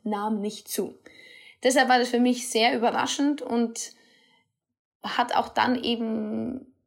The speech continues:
ja, mich inspiriert, da mehr nachzuschauen, mehr zu recherchieren, auch Bücher zu lesen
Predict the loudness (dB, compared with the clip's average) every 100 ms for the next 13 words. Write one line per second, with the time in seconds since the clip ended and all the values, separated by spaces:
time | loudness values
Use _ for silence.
0 | _ _ -2 0 0 -2 -8 _ _ -2
1 | 0 0 -4 -2 -2 0 0 -2 0 0
2 | 0 0 0 -2 -6 -8 -6 0 2 2
3 | -2 -2 2 2 2 -4 -20 -6 0 0
4 | 2 0 0 0 4 4 2 -2 -4 -4
5 | -2 -2 -4 -4 -2 0 0 -2